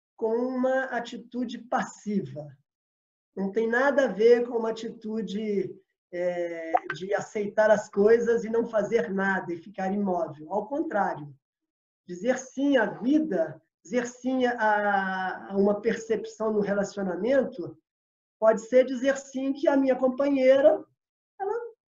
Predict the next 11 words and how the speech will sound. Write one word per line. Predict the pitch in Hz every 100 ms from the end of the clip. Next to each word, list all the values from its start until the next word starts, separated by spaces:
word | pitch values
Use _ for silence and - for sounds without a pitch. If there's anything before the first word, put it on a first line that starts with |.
| _ 339
ela | 254 269
não, | 294 392 339
é, | 254 254 247
não, | 254 277 254 254 247
ela, | 240 240
ela | 240 233 - _ -
não | 269 269
é | 302
uma, | 311 269
uma, | 254 247 285
não, | 254 262 247 262